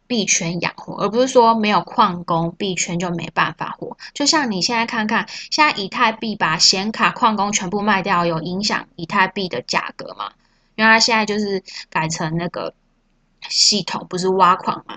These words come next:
哈，上一集还上上一集有讲。那对于我而言，就是我觉得长期投资的周期是五到十年，那我比较不是那种经常交易的交易员，我觉得我交易不过那些天才，像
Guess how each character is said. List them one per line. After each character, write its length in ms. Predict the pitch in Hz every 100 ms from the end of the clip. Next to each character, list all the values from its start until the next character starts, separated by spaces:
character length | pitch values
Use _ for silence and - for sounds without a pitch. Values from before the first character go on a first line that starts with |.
| -
哈， 220 | - - -
上 280 | - 214
一 40 | 214
集 140 | 175
还 120 | 165
上 260 | 165 196 185
上 160 | 180 165
一 40 |
集 100 | 165
有 120 | - -
讲。 160 | - - - - - - -
那 160 | 302 277
对 180 | - 349
于 40 |
我 160 | 262 190
而 200 | 165 175
言， 240 | 180 170
就 120 | 185 214
是 300 | 214 202 185
我 60 |
觉 140 | 185 233
得 60 |
长 220 | 226 214 220
期 180 | -
投 200 | 190 185 180
资 220 | 185 180
的 120 | 180
周 280 | 170 185 196
期 220 | - 165
是 280 | 160 196 160
五 200 | 180 170
到 220 | 165 196 190
十 340 | - - 120 147
年， 200 | 156 - _
那 220 | 226 214 165
我 120 | 190
比 160 | 190
较 160 | 175 202
不 160 | 202 175
是 220 | - 208
那 200 | 190 185
种 220 | - - - - -
经 240 | 208 220
常 280 | - 165 165
交 340 | - 190 175
易 120 | 185 175
的 120 | 156
交 300 | - 175 160
易 160 | 180 165
员， 200 | - - - - -
我 120 | 190
觉 240 | 180 208 220
得 200 | 226 214
我 180 | 180
交 260 | 170 190 202
易 140 | 220
不 160 | 208 165
过 180 | 185 180
那 140 | 175
些 160 | 180 165
天 340 | - - 160
才， 240 | 160 - -
像 220 | -